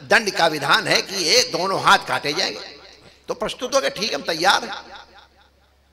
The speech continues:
देखो, यहां भी एक सूक्ष्म बात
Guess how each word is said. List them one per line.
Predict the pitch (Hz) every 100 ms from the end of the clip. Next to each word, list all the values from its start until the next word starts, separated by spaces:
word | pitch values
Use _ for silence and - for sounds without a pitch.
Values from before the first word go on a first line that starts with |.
| _ _ _ _ _ _ _ _ _ _ _ _ -
देखो, | 160 196
यहां | 147 127 180 196
भी | 175 175
एक | 175 - 180 - - -
सूक्ष्म | - - - 151 143
बात | 139 156 147 151